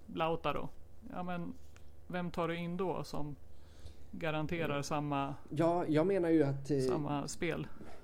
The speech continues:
Speaker 3: fotbollsspelare runt om i världen idag inte är lika bra som de var för tio år sedan. Så det är ju svårt att ersätta det vi har, alltså.
Speaker 2: <laughs> Så jävla konstigt sagt.
Speaker 3: Nej, men, nej, men tänk på det här nu,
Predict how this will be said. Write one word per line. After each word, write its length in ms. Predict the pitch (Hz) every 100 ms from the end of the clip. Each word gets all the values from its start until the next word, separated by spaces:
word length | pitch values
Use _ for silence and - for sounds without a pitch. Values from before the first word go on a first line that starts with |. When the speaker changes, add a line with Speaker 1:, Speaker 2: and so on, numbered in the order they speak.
| -
Speaker 3:
fotbollsspelare 880 | - 185 - 143 135 160 185 196 160
runt 300 | 143 143 131
om 100 | 135
i 60 | 117
världen 560 | 117 104 104 107 110 -
idag 420 | 139 113 107 104
inte 280 | 117 113 127
är 100 | 117
lika 260 | 110 107 110
bra 240 | 135 196
som 160 | 165 135
de 140 | 113
var 180 | 127 196
för 120 | 160
tio 240 | 135 113 92
år 140 | 101
sedan. 240 | - 92 98 - - -
Så 520 | - - 127 107 107 107
det 120 | 113
är 100 | 131
ju 100 | 131
svårt 420 | - 202 180 -
att 60 | 117
ersätta 360 | 120 175 147
det 100 | 117
vi 80 | 104
har, 180 | 165 147
alltså. 200 | 107 - - - - - - - - - - - - - - - - - - - - - - - - - - - - - - - - -
Speaker 2:
<laughs> 360 | - 151 135 -
Så 60 |
jävla 320 | 98 87 85 - -
konstigt 420 | 95 98 - -
sagt. 200 | 98 - -
Speaker 3:
Nej, 200 | 196 233
men, 260 | 214 165 160
nej, 120 | 196
men 240 | 190 170 - -
tänk 300 | 233 269 -
på 80 |
det 60 | 131
här 140 | 117
nu, 240 | 110 107